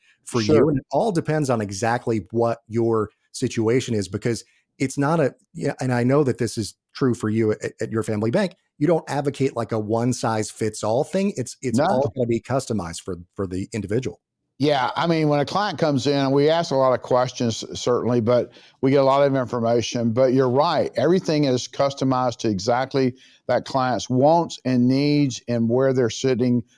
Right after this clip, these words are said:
Speaker 2: financially and what can happen. And most importantly,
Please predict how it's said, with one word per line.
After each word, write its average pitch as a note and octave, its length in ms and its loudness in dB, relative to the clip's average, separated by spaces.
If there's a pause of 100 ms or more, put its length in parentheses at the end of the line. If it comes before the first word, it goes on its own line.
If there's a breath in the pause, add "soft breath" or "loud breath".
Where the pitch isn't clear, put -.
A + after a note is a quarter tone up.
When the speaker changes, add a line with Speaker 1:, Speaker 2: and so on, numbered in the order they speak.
(160)
Speaker 2:
financially C3 680 0
and A2 160 0
what B2 240 0
can A2 140 -2
happen. A#2+ 540 -2 (360 soft breath)
And E3+ 400 2
most D#3 240 4
importantly, C#3 800 2